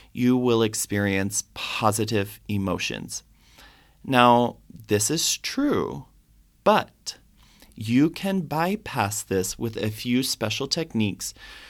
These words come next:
to really maximize the horrible feelings that you have achieved up to this point. First of all,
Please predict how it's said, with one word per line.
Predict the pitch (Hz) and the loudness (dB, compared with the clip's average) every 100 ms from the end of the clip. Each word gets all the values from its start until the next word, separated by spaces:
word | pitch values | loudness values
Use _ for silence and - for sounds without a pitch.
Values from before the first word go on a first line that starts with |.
| - - | -14 -8
to | 135 | -2
really | 127 127 120 | 2 4 4
maximize | 107 101 101 107 - 110 101 101 - | 4 2 0 -2 -2 0 0 0 -4
the | - | -6
horrible | 107 95 98 | -2 -2 -4
feelings | - 92 95 101 | -4 -4 -4 -4
that | - 98 104 | -4 -4 -4
you | 98 95 | -4 -4
have | 104 90 87 110 - _ _ | -4 -4 -4 -8 -18 _ _
achieved | 107 107 - 117 107 | -6 -6 -6 -6 -6
up | 98 - | -8 -6
to | 107 | -6
this | 107 | -4
point. | - 170 - | -4 -6 -4
First | - 196 - | 0 0 0
of | 143 | 2
all, | 107 98 156 | 4 4 0